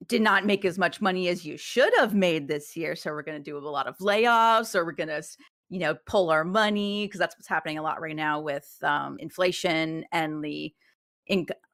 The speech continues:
incoming recession, because it's like, "Oh, no, things are, nobody's spending as much, we gotta pull our money." Um, so there's, like, a billion things that can go into, like, "Okay, like, this company made this much money, what does that mean?"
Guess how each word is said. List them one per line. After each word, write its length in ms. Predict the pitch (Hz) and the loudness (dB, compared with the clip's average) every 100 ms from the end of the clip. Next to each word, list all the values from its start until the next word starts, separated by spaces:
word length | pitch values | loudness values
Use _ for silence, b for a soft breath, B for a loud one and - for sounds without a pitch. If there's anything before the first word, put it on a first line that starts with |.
| 208 | 2
incoming 440 | 226 220 196 180 | 4 4 4 4
recession, 680 | 160 - 160 - 143 139 156 | 2 0 -2 -2 -4 -4 -6
because 320 | 160 165 151 | -6 -4 -4
it's 120 | 151 | -4
like, 360 | 160 156 - _ b _ b | -2 -2 -2 _ b _ b
"Oh, 160 | - 233 | 4 6
no, 320 | 240 277 240 | 6 6 4
things 340 | 208 208 214 208 | 2 0 0 4
are, 480 | 202 208 208 - - _ _ _ _ 208 | 6 6 4 2 -4 _ _ _ _ 0
nobody's 360 | 214 202 208 | 2 4 2
spending 360 | - 262 285 233 | 2 4 4 2
as 100 | 190 | 2
much, 200 | 190 165 | 0 0
we 40 | 175 | -2
gotta 120 | 165 | -2
pull 160 | 170 | -2
our 80 | 175 | -2
money." 320 | 190 190 160 - b b - | 0 -2 -4 -10 b b 0
Um, 340 | 202 190 185 | 2 2 0
so 180 | 180 196 | 0 2
there's, 160 | 202 196 | 4 4
like, 220 | 196 - - | 2 0 -2
a 80 | |
billion 340 | 208 247 254 233 | 2 2 2 0
things 220 | 214 202 | -2 0
that 100 | 185 | -2
can 100 | 190 | 0
go 180 | 180 170 | -2 0
into, 520 | 160 151 - 175 156 160 | -2 -6 -8 -6 -4 -4
like, 180 | 156 | -4
"Okay, 340 | 160 - 160 156 | -4 -4 -2 -2
like, 160 | 151 | -2
this 100 | 180 - | -4 -2
company 320 | 185 160 180 | -2 -2 -4
made 180 | 170 156 | -4 -2
this 200 | 160 - | -4 -4
much 220 | 156 - | -6 -4
money, 260 | 160 151 151 | -4 -4 -6
what 100 | 156 | -6
does 100 | 147 | -4
that 200 | 147 - | -6 -6
mean?" 460 | 151 147 156 233 | -6 -4 -2 -2